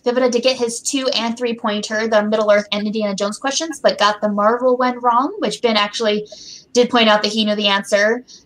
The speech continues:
as we were going to the final conversations and things like that. So, yeah, we didn't get to see really Ben doing,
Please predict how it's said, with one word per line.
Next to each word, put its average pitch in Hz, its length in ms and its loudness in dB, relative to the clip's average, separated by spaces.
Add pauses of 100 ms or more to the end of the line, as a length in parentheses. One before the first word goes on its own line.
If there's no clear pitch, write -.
as 196 380 2
we 202 100 -2
were 196 320 -4 (140)
going 196 240 0
to 208 100 -6
the 190 260 -2 (720)
final 196 220 2
conversations 202 540 -2
and 214 80 -8
things 226 120 -4
like 233 220 0
that. 302 220 4 (340)
So, 226 420 4 (360)
yeah, 247 200 4
we 294 80 2
didn't 311 120 2
get 320 80 -2
to - 40 -4
see 302 300 0
really 269 240 0
Ben 262 160 -2
doing, 262 260 -6